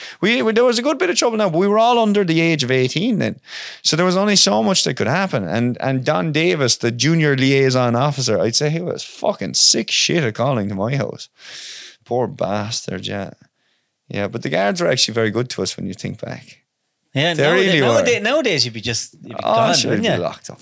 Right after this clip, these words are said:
Speaker 1: yeah, yeah, yeah.
Speaker 2: And
Speaker 1: Yeah.
Speaker 2: does everyone, uh, do you get on well with everyone now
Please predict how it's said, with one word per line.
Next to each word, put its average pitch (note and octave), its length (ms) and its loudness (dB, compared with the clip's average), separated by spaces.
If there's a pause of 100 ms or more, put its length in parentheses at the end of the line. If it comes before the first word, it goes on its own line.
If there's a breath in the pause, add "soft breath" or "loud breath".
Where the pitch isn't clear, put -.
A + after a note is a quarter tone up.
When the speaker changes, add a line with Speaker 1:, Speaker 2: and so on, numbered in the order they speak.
Speaker 1:
yeah, - 200 -14 (120)
yeah, - 120 -14 (200)
yeah. - 60 -18 (320)
Speaker 2:
And F#3 200 -2
Speaker 1:
Yeah. F3+ 40 -10
Speaker 2:
does G3+ 240 2
everyone, A#3 460 0
uh, E3+ 340 0 (800 loud breath)
do F3 80 2
you F3+ 60 0
get G3+ 120 -2
on A#3 220 0
well G#3+ 160 2
with F3 100 2
everyone F3 320 -2
now D#3 280 -4